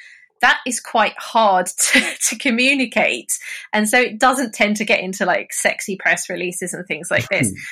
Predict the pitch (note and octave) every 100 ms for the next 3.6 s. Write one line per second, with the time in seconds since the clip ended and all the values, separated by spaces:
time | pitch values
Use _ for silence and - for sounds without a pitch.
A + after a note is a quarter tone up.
0 | - - G#2+ G#2 C4 C4 - - F#3+ E3
1 | G3 A#3 A#3 C#4 - F4 - A#3 - -
2 | - C4+ - A3+ B3 A3 G3+ F#3+ G#3+ G#3+
3 | - - - - D#3 -